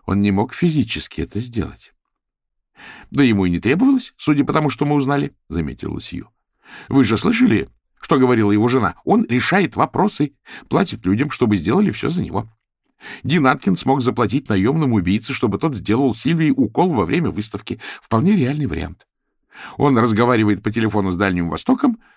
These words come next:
но не о заключении сделки. Он разговаривает с букмекерским синдикатом. Может, именно Дин сообщает им плохую новость,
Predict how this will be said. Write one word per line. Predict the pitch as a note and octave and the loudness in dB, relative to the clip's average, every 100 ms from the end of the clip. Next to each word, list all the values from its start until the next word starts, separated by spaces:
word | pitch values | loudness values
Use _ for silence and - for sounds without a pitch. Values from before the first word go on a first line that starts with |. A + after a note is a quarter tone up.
| _ - | _ 0
но | D#3+ | 2
не | F3 | 4
о | B2+ | 2
заключении | G#2 G2+ G2 G#3 D4+ | 0 -2 0 2 4
сделки. | A3 G2+ E2+ E2+ | 4 2 -2 -2
Он | G#2 | 0
разговаривает | G#2 F2+ A#2 G#3 E3+ F2+ | 0 0 2 4 2 0
с | |
букмекерским | E2+ B2 G#2+ D#3+ - F3+ - F3+ D#3 | 0 -2 0 -4 0 -2 0 -2 0
синдикатом. | C3+ D3+ G#3 - - D#2+ E2 - - - _ _ | -2 -2 -2 -2 -6 -6 -8 -12 -20 -20 _ _
Может, | G#2 E2+ F2 | -2 -2 -4
именно | F#2+ E2+ E2 E2 | -2 -2 -2 -2
Дин | B2+ A#3+ | 0 0
сообщает | - E2+ - F#2+ F2+ | 0 -2 0 -2 0
им | G2+ F2 | -4 -2
плохую | F#2 E2+ D#2 | -4 -4 -2
новость, | F#2 F#3+ F3+ | 0 0 0